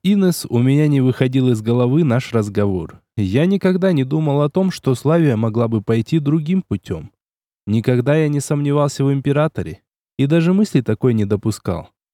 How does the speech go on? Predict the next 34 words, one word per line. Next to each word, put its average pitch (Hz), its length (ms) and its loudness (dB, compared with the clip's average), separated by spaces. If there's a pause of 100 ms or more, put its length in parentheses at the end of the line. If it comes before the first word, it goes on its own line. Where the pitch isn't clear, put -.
(440)
Но 120 320 -2
что-то 190 520 0
изменилось 185 640 2
с - 80 -14
той 185 200 2
самой 180 400 2
встречи 185 440 0
в 160 80 -4
Хорице — - 680 -2 (420)
а 98 120 0
затем 127 440 2
снова 160 400 0
заставил 110 500 2
задуматься 117 600 -2
разговор 107 540 2
с 104 80 -6
графиней 113 560 0
Фонберг, 113 800 -4 (340)
засевший 160 680 0
в 139 60 -2
моем 151 300 0
мозгу 143 340 0
словно 131 400 0
заноза 131 480 0
и 107 160 0
заставляющий 120 840 0
мысленно 127 480 0
возвращаться 120 720 -2
к - 80 -10
этой 107 240 -2
теме 143 340 -2
снова 143 500 0
и 135 40 2
снова. 120 540 -4